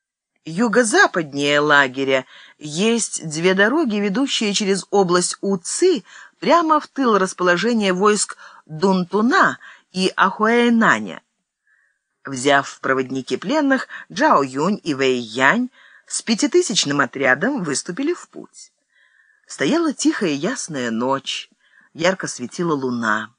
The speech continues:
Воины быстро продвигались вперёд и ко времени четвёртой стражи подошли к лагерю Цзиньхуань-Саньцзе. В маньском лагере готовили пищу,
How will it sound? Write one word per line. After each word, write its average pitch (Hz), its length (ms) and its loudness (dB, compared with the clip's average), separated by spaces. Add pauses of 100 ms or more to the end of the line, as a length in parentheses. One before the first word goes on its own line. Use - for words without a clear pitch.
(640)
Воины 165 420 2
быстро 240 520 -4
продвигались 185 680 0
вперёд 196 480 0 (380)
и 196 100 -6
ко 233 160 2
времени 196 480 2
четвёртой 165 720 -2
стражи 294 480 0
подошли 214 580 2
к 359 120 -8
лагерю 247 580 2 (360)
Цзиньхуань-Саньцзе. 233 1800 0 (1080)
В 120 140 -12
маньском 147 480 0
лагере 262 360 0
готовили 190 460 -2
пищу, 147 720 -6